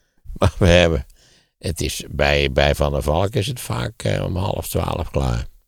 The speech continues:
Nou, dat vonden mijn broer en zus echt helemaal niet. Ja, wij zijn laat naar bed gaan, dus dat, dat vonden wij helemaal niks. Hier is de bar meestal, eh, in die ho-, Duitse hotels totaal verlaten om half twaalf.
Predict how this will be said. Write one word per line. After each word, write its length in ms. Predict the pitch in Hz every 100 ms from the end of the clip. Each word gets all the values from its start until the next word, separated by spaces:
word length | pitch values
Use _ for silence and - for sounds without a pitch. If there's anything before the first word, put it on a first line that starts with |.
| _ _ _ _ _
Nou, 240 | - 55 65
dat 200 | 57 -
vonden 280 | 55 55 62
mijn 200 | 65 64
broer 260 | 69 69
en 80 | 67
zus 240 | 67 67
echt 300 | - 67 -
helemaal 380 | - 60 58 57
niet. 200 | 55 55
Ja, 180 | - 52
wij 160 | 55 55
zijn 220 | 58 57
laat 260 | 62 65
naar 180 | - 57
bed 260 | 55 78 -
gaan, 340 | 60 62 55
dus 180 | 53 -
dat, 200 | - 53
dat 140 | 53 -
vonden 300 | - 64 67
wij 140 | 67
helemaal 240 | 73 71 60
niks. 560 | 67 85 - - - _ _ _ _ _ _ _ _ _ _
Hier 200 | - 62
is 180 | 60 -
de 100 | -
bar 340 | 62 60 58 60
meestal, 540 | 58 57 - 57 57
eh, 260 | 55 57 -
in 60 |
die 140 | - 57
ho-, 120 | 58 _
Duitse 380 | 55 57 - 62
hotels 560 | 62 58 58 - - -
totaal 520 | - - 64 60 62
verlaten 640 | 58 60 67 64 - 58 _ _ _ _ _ _ _
om 180 | 67 60
half 320 | 69 73 -
twaalf. 720 | - 57 57 65 - -